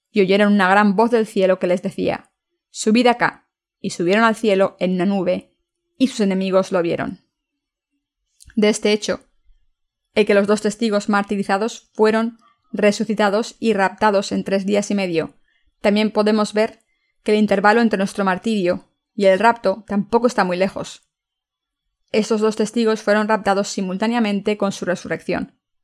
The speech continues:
Cuando el Señor regrese, los santos martirizados y los santos que sobreviven y que no recibieron la marca de la bestia serán todos resucitados, arrebatados en el aire y recibirán al Señor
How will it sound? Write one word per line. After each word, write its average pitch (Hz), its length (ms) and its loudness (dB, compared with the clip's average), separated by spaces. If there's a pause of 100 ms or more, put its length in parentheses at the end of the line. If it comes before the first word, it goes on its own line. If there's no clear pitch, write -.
(840)
Cuando 208 260 2
el 202 60 0
Señor 220 240 4
regrese, 240 380 4
los 214 140 2
santos 214 360 0
martirizados 214 720 -2
y - 40 -6
los 185 120 -4
santos 202 420 -2
que 196 120 -8
sobreviven 190 640 -4
y 202 100 -6
que 196 100 0
no 190 120 0
recibieron 202 440 0
la 165 100 0
marca 196 300 0
de 190 80 4
la 196 60 4
bestia 202 500 -4 (340)
serán 262 380 2
todos 240 240 6
resucitados, 190 800 -2
arrebatados 185 540 2
en 208 60 0
el 214 100 -2
aire 220 420 0
y 233 120 0
recibirán 220 480 2
al 196 100 -2
Señor 202 480 -4